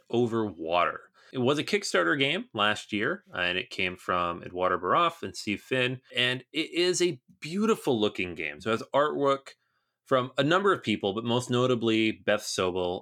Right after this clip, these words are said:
and these beautiful watercolor paintings. And, and what you're doing in this game is you are wandering the landscape trying to find something beautiful to paint. And you are actually competing to do that. <laughs> So you're using different planning cards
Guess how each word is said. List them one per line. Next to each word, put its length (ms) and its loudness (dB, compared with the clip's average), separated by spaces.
and 500 2
these 200 -4
beautiful 460 0
watercolor 760 0
paintings. 680 -6
And, 120 -4
and 420 -4
what 180 0
you're 120 2
doing 220 2
in 80 0
this 140 -2
game 220 -2
is 160 -2
you 200 2
are 220 2
wandering 560 2
the 80 0
landscape 580 0
trying 300 -2
to 80 -4
find 320 -4
something 360 -4
beautiful 380 -4
to 140 -12
paint. 180 -20
And 220 0
you 140 -2
are 40 4
actually 200 0
competing 560 0
to 120 0
do 260 -2
that. 240 -10
<laughs> 100 -20
So 580 -2
you're 160 -2
using 260 2
different 260 -6
planning 320 0
cards 520 2